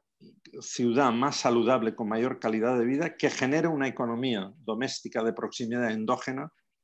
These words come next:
que genere desarrollo, distribución de riqueza. Y además, especialmente en las ciudades intermedias, medias y pequeñas, organizar una relación urbana-rural muchísimo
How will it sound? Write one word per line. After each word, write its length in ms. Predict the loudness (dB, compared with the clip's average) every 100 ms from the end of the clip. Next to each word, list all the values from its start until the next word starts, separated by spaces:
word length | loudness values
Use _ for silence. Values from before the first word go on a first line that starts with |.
| _ _ _ _ _ _ _
que 300 | 0 2 0 -6
genere 440 | -12 -2 0 2
desarrollo, 640 | 0 -2 -4 -2 -2 -2 -6
distribución 760 | -6 -6 -4 -6 -6 -4 -4 -2
de 100 | -4
riqueza. 480 | -6 -12 -14 -16 -20 _ _ _ _ _ -20 -14
Y 120 | 0 2
además, 640 | 4 4 4 4 0 -6 _ _ _
especialmente 1000 | -2 -2 2 2 4 4 6 4 2 0
en 60 | -2
las 200 | -4 -4
ciudades 400 | -2 0 0 0
intermedias, 640 | -2 -2 0 0 0 -2
medias 420 | -4 -4 -2 -2 -2
y 80 |
pequeñas, 680 | -2 -2 0 0 0 -4 -8 _ -18 -2
organizar 640 | 0 2 2 2 2 4
una 180 | 4 2
relación 480 | 2 2 0 -2 0
urbana-rural 1080 | 0 0 0 0 -2 -2 4 6 4 2 -8 _ _ -14
muchísimo 1000 | -6 -4 -4 -2 -2 0 -2 -2 -4 -8